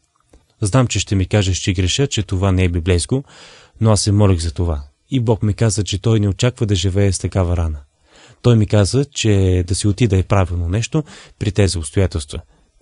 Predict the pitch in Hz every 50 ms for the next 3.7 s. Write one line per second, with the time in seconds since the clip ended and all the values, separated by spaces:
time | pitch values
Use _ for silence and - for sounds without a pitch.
0 | _ _ - 110 - 131 120 - 120 117 110 107 107 110 117 131 131 120 104 90
1 | 113 107 95 95 92 - 92 - - 98 90 - - 123 120 107 - 117 98 95
2 | 92 - - 113 - - 110 - - 135 131 127 - - 131 123 117 113 107 98
3 | 98 101 104 92 92 87 82 - - 92 85 82 78 76